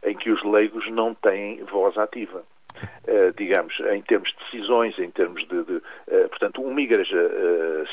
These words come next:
sinodal, digamos, tem, tem um, um, uma, uma prática sinodal, é uma igreja em que os, eh, os, os leigos, juntamente com os clérigos, discutem as, as questões sentados,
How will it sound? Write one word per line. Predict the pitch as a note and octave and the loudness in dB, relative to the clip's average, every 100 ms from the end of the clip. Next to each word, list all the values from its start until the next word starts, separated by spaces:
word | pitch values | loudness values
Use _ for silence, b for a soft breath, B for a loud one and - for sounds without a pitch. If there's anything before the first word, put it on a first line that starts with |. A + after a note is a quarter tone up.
| - | -6
sinodal, | B2+ G#2+ F#2 F2 G#2 G#2+ | -4 0 4 6 6 2
digamos, | E2 E2 D#2 - | -6 -8 -6 -4
tem, | F#2 E2+ | -4 -4
tem | G2 F2+ | -6 -8
um, | F2 F2 F2 | -10 -12 -12
um, | F#2 F2 E2 E2+ E2+ E2 | -14 -14 -14 -6 -2 -2
uma, | E2+ E2 E2+ | -2 -4 -4
uma | F#2 F2+ | -4 -4
prática | - A2 G#2+ - - - - | 0 0 0 -6 -10 -10 -10
sinodal, | F#2 F2 G2+ G#2 | -10 0 2 4
é | F#2 | 0
uma | F2+ | -8
igreja | E2+ F#2+ G#2+ F#2+ F2+ B B B | -2 2 2 0 -6 B B B
em | A2+ A2+ | -6 -4
que | - | -6
os, | F#2 - - | -4 -4 -4
eh, | F#2+ F2+ F#2 | -2 -2 -4
os, | E2+ - - | -8 -10 -12
os | F#2+ G2 | -12 0
leigos, | G#2+ G#2+ - - | 2 2 -2 -10
juntamente | - A2+ - E2 D#2+ | -8 -4 -4 -6 -10
com | - | -8
os | - | -8
clérigos, | - G#2 G2 - - - - - - | 0 2 2 -2 -8 -8 -20 -12 -4
discutem | - - F3 A#2 G2 | -2 -2 0 2 0
as, | - - F2+ - | -4 -2 -2 -2
as | - - | -4 -4
questões | - - G#2 G2+ F#2 - | -6 -4 -2 0 -2 -2
sentados, | G2 F2 F2+ D2+ - | -6 0 0 0 -4